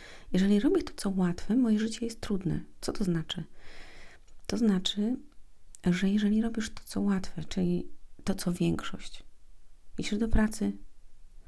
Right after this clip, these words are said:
takiej na etacie na osiem godzin, wracasz, przychodzisz do domu,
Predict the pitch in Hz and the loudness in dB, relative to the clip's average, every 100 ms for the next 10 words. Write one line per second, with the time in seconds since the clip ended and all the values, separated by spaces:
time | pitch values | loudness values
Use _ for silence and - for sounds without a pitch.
0 | - - 185 196 190 185 190 185 190 180 | -8 -2 0 2 4 4 2 0 0 0
1 | 180 180 185 175 175 - 175 185 185 - | 0 0 0 0 0 2 4 4 2 -6
2 | - - - - - - - - - - | -8 -10 -12 -12 -16 -14 -12 -14 -16 -18
3 | - - - - - - - - 185 180 | -14 -12 -12 -12 -16 -14 -6 0 2 2
4 | 165 180 190 180 185 | 2 4 4 4 2